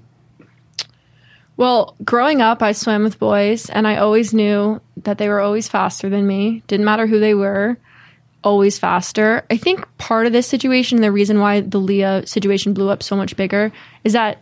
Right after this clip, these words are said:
Leah's times as Will, so Will Thomas on, on the men's side, had faster times in all the female world records in all those events, which is very drastic, right? Not every male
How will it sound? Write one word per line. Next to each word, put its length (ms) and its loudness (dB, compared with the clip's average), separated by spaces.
Leah's 400 0
times 500 0
as 160 0
Will, 540 0
so 260 -4
Will 240 0
Thomas 400 -4
on, 160 -4
on 60 -4
the 80 0
men's 220 -4
side, 220 -4
had 220 -4
faster 380 -2
times 420 0
in 80 0
all 260 2
the 100 -2
female 360 0
world 240 -2
records 560 -4
in 100 -2
all 140 2
those 160 0
events, 540 -4
which 160 2
is 120 4
very 400 0
drastic, 640 -6
right? 280 0
Not 220 2
every 300 0
male 540 2